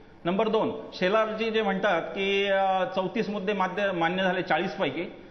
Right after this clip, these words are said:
काँग्रेसच्या कुठल्याच नेत्यांनी संपूर्ण तो लोकपाल बिल, आमचं जनलोकपाल वाचलंच नाही असा याचा अर्थ आहे, कारण त्यामध्ये एकाहत्तर मुद्दे होते. मी कालपासून सगळ्या काँग्रेसच्या नेत्यांचे statements बघतोय की चाळीस पैकी चौतीस मुद्दे मान्य झाले, एकाहत्तर मुद्दे होते, त्यातले चौतीस अत्यंत जुजबी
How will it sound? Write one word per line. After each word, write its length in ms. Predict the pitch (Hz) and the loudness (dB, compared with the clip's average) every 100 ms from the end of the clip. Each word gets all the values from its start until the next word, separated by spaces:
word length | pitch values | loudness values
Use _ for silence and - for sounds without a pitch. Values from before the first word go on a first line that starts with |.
| - - | -20 -4
काँग्रेसच्या 480 | 170 180 208 214 240 | -2 2 0 0 -2
कुठल्याच 460 | - 185 208 240 240 | 0 0 2 0 0
नेत्यांनी 460 | 214 214 202 220 | 0 0 0 -2
संपूर्ण 480 | 214 190 190 220 220 220 | -2 -2 2 2 2 -2
तो 60 | |
लोकपाल 360 | 202 202 - 208 | -2 -2 0 0
बिल, 160 | 202 202 | 2 0
आमचं 200 | 190 196 | -2 -2
जनलोकपाल 500 | 190 190 190 202 185 | -2 0 -2 0 2
वाचलंच 420 | 165 165 208 190 | 2 2 -2 -2
नाही 140 | 190 | 0
असा 140 | 160 175 | 0 0
याचा 220 | 156 147 | 0 0
अर्थ 180 | - 165 | 0 -2
आहे, 160 | 123 - - - - | -2 -4 -12 -12 -2
कारण 180 | 175 190 | 0 2
त्यामध्ये 280 | 196 220 | 0 2
एकाहत्तर 400 | 185 - 214 220 | 0 0 -2 0
मुद्दे 200 | 208 185 | 0 2
होते. 280 | 156 - - - - | 0 0 -12 -20 -10
मी 80 | 165 | -6
कालपासून 520 | 165 208 226 226 240 | 0 0 2 -2 -2
सगळ्या 220 | 226 214 226 | -2 0 0
काँग्रेसच्या 440 | 208 196 208 208 | 0 -2 -4 -2
नेत्यांचे 360 | 190 190 190 190 | -2 -4 -4 -4
statements 480 | 185 170 185 175 | -2 -2 -2 -4
बघतोय 320 | 156 143 190 254 - - - | -2 -2 -2 -2 -6 -14 -8
की 60 | - | -2
चाळीस 300 | 208 254 233 | 0 0 0
पैकी 240 | 247 247 | 0 0
चौतीस 340 | 226 220 226 | 0 0 0
मुद्दे 240 | 214 220 214 | -2 -2 -2
मान्य 300 | 190 190 190 | 0 0 0
झाले, 240 | 165 175 | 0 0
एकाहत्तर 680 | 233 170 170 - 220 220 233 | -2 -2 -2 0 -2 0 -2
मुद्दे 300 | 214 196 180 | -2 -2 -2
होते, 200 | 190 214 | -2 -2
त्यातले 380 | 208 180 202 202 | 0 -2 -2 -6
चौतीस 500 | - 185 185 220 214 - | 0 0 0 -4 -8 -4
अत्यंत 580 | - - - 262 277 269 | -4 -4 0 2 4 2
जुजबी 500 | 220 220 185 185 | 2 0 0 -2